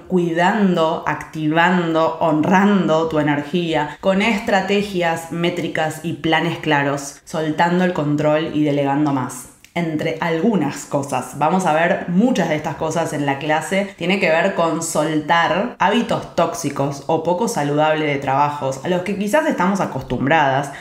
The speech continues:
porque son los que aprendimos o la verdad los que vemos que usa todo el mundo, pero que no son los que queremos, ni están alineados con la vida que queremos tener.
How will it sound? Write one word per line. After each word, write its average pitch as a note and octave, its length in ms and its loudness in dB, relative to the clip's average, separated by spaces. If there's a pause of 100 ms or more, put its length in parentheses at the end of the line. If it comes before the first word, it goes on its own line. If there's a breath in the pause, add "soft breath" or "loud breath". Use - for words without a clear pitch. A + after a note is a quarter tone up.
(180 loud breath)
porque F3+ 300 0
son C4+ 200 2
los D4 120 2
que D#3+ 80 0
aprendimos E3+ 880 2
o D3+ 340 2
la D#3 140 2
verdad G3 260 4
los G#3 180 2
que C#3 120 -2
vemos F3 300 2
que D3+ 100 -2
usa E3+ 300 0
todo F3 100 2
el E3 140 2
mundo, F3+ 560 2
pero F3+ 200 0
que F#3 120 0
no G#3+ 240 2
son B3+ 180 0
los B3+ 120 0
que F#3 120 -2
queremos, C#3+ 560 -2
ni D#3+ 160 0
están G3 300 -2
alineados F3+ 640 0
con D3 280 -2
la C#3 140 0
vida D#3+ 560 2
que D#3 160 -2
queremos C#3+ 420 0
tener. C3+ 300 -2